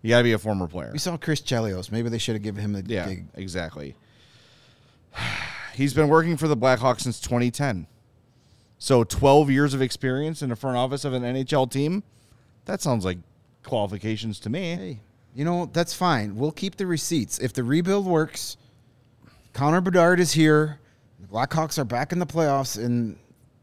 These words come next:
Speaker 2: four, three, four seasons.
Speaker 1: Yeah.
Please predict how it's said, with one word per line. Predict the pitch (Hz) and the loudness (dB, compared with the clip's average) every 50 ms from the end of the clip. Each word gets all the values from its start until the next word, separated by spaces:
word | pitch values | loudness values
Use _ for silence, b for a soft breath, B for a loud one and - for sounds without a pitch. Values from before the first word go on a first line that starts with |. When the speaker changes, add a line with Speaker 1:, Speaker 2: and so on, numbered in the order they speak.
| _ _ - | _ _ -6
Speaker 2:
four, | - 123 139 151 156 160 147 - - | -2 0 2 2 0 0 -4 -8 -12
three, | - - 143 156 165 180 | -6 -2 0 2 2 0
four | 160 - - 160 160 165 160 | 0 -2 0 0 0 2 0
seasons. | - - 151 139 120 110 113 113 110 101 - - _ _ _ | 0 0 0 0 0 0 -2 -2 -4 -4 -8 -14 _ _ _
Speaker 1:
Yeah. | - 101 92 | -10 -10 -10